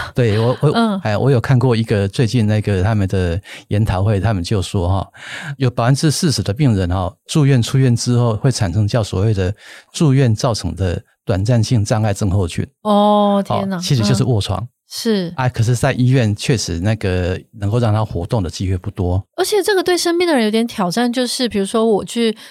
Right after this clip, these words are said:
Speaker 2: 照顾我的家人，然后他明明看起来很虚弱，可是我要强迫他起来走路或者是什么运动，有时候可能连当事人自己都觉得很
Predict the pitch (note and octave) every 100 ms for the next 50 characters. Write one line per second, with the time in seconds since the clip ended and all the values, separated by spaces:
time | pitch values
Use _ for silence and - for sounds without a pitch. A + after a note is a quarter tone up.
0 | _ B3 G#3+ A3 G3+ C3 G2+ B2+ F3+ D3
1 | D3 - B1 G3+ - - F#3 F#3 B3 A3
2 | G3+ A#3 C#4 A3 G#3 B3 A3 F3+ F3 -
3 | G3 G3+ F3+ F#3+ G#3+ F3+ G3 - F3+ F#3+
4 | G#3 F3 G3+ F3+ - D3 D#3+ - - -
5 | G#3+ F#3 E3 A3 F#3+ - - A#3+ F#3 G#3+
6 | G3+ C#3+ - A#3 G#3+ F3+ G#3+ F4 F4 F#3+
7 | F3 F#3+ A3 B3 G#3 F#3 G3+ F3+ G3 D3
8 | F3 F3+